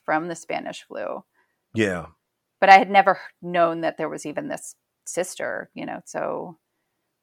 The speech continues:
Speaker 2: Wow.
Speaker 1: Yeah. The stories are really amazing. Just any, I love listening to anyone, any old person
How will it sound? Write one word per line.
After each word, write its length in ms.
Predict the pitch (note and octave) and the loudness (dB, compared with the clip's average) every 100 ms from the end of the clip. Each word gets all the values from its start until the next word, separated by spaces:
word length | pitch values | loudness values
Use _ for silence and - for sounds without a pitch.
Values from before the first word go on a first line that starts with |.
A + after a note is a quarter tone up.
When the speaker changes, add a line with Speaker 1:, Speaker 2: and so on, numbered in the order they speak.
| _ - | _ -12
Speaker 2:
Wow. 380 | E2+ D#2 D2+ C#2+ - | -8 -8 -10 -16 -8
Speaker 1:
Yeah. 420 | D3+ D#2+ D#3 E3+ D#3+ _ _ _ - | -2 2 0 -2 -10 _ _ _ -10
The 80 | F3 | -10
stories 540 | - E3 D#3+ E3 D#3+ | -4 0 0 0 -2
are 260 | D3+ D#3 - _ E3 | -4 -4 -8 _ -14
really 340 | D#3 D3+ D3+ | -8 -6 -6
amazing. 680 | D#3 D#3 C#3+ - D#3 D#3+ D#3+ - _ _ _ _ - | -8 -10 -12 -12 -12 -12 -14 -18 _ _ _ _ -12
Just 300 | D#3+ - - _ _ - | -10 -10 -16 _ _ -4
any, 280 | F#3 F#3+ - | -2 -2 4
I 300 | F#3 F3+ D#3+ D#3+ | 6 6 2 4
love 280 | D#3+ D#3 | 6 6
listening 400 | E3 D#3 - D#3 D#3 | 2 -4 -6 -10 -8
to 240 | D#3+ - | -10 -6
anyone, 560 | D#3+ D#3+ D#3 D3+ D#3 D#3+ _ _ _ _ _ _ _ _ _ _ _ _ _ - | -6 -4 -4 -4 -8 -14 _ _ _ _ _ _ _ _ _ _ _ _ _ -10
any 280 | F3+ E3+ - | -8 -8 -6
old 260 | D3+ D3+ | -6 -6
person 680 | - E3 D#3 E3 D#3 D3+ | -8 -12 -8 -8 -6 -8